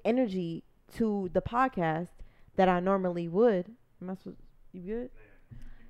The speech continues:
I wouldn't bring the same energy to the podcast because it's like, nigga, you just fucking cheated.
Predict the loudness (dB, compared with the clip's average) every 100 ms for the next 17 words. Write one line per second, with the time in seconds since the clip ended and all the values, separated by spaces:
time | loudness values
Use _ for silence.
0 | -20 -20 -20 -20 _ -20 -18 -20 -20 4
1 | 6 8 6 6 2 2 0 0 2 2
2 | 0 0 -4 -4 -4 0 0 0 -4 -4
3 | -10 -10 -4 0 2 2 0 -2 -2 -2
4 | -2 -6 -6 0 0 0 -2